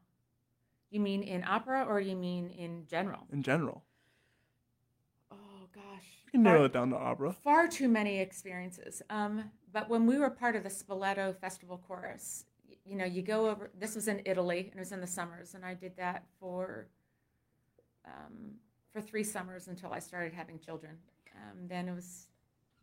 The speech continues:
Speaker 1: less consecutive.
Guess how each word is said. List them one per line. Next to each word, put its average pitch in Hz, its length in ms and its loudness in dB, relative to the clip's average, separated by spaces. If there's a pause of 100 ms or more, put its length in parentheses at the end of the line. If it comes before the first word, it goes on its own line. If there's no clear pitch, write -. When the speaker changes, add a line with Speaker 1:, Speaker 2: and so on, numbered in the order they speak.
(1500)
Speaker 1:
less 180 380 -4
consecutive. - 680 -10